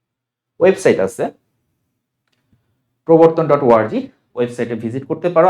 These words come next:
আমরা নিয়ার ফিউচারে এইচএসসি কোর্সও লঞ্চ করব, so stay tuned। And তোমাদের যদি কোনো সমস্যা থাকে, অর্থাৎ এই যে স্কিপ চ্যাপ্টারগুলো বললাম বা যে কোনো চ্যাপ্টার বললাম, তুমি যদি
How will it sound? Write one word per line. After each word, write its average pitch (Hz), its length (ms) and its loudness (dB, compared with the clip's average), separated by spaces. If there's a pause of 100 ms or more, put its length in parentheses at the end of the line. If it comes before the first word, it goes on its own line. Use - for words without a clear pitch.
আমরা 120 200 2 (300)
নিয়ার 160 260 0
ফিউচারে 165 420 -4
এইচএসসি 117 320 -10 (100)
কোর্সও 127 320 -6
লঞ্চ 139 160 -4 (100)
করব, 139 160 -4 (540)
so 110 80 -12 (320)
stay 113 160 -6
tuned। 202 240 -2 (380)
And 160 100 2 (100)
তোমাদের 185 240 0 (100)
যদি 240 240 2
কোনো 214 120 -2 (200)
সমস্যা 143 300 -8 (120)
থাকে, 127 240 -6 (100)
অর্থাৎ 120 240 -4 (120)
এই 143 120 -4
যে 147 60 -6 (220)
স্কিপ 165 220 -2 (100)
চ্যাপ্টারগুলো 143 460 0 (100)
বললাম 104 320 -2
বা 117 40 -6 (100)
যে 180 120 0
কোনো 202 160 -10
চ্যাপ্টার 139 240 -2 (100)
বললাম, 104 220 -4 (400)
তুমি 127 180 -8
যদি 131 120 -6